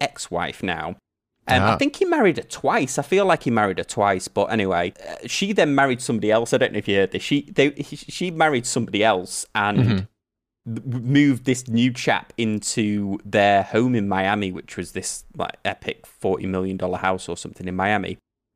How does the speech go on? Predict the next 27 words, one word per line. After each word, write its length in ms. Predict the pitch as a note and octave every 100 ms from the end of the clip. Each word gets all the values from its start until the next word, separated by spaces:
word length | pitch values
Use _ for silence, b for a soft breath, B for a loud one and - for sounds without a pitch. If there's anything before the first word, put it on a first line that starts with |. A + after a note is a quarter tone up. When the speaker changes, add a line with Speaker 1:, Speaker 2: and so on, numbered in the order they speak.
| _
Speaker 2:
Yeah. 60 | C#3
Speaker 1:
Anyway, 260 | C#3+ B2 A#2
he 480 | A#2 D#3 E3+ F3+ -
managed 320 | D3+ C#3 -
to 60 | A#2
get 240 | A2+ -
her, 320 | C3 A2+ G#2+
oh 80 | A#2+
yeah, 140 | G#2 F2+
here 160 | A2+
we 60 | F#2
go, 100 | F#2
fo-, 220 | - F#2+ -
forty 260 | A2 F2+
million 260 | G2 G2 F#2+
Miami 300 | F#2 F#2 F#2+
Mount, 340 | F#2+ F#2 -
mansion. 520 | G#2+ F#2+ - - F#2 - B B B
He 480 | - E3+ F3 D#3+ D#3 -
managed 460 | C3+ C3 B2 B2
to 300 | - B2+ A#2
get 200 | G#2+ A#2
a 60 | G2+
divorce 460 | G#2 F#2+ A2+ A2 -
from 180 | G#2+
her 80 | G2+
and, 260 | G2 G2